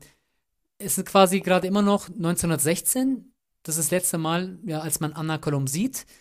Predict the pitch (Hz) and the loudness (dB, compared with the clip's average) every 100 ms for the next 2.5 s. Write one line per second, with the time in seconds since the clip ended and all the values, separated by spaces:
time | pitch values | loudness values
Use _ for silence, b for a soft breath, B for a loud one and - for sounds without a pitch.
0 | b b b b _ _ _ _ 175 160 | b b b b _ _ _ _ -6 -2
1 | - 185 185 175 - 190 185 - 175 - | -2 0 2 0 -4 -2 -2 0 -2 -2
2 | 175 175 160 147 147 | -2 -2 0 0 -2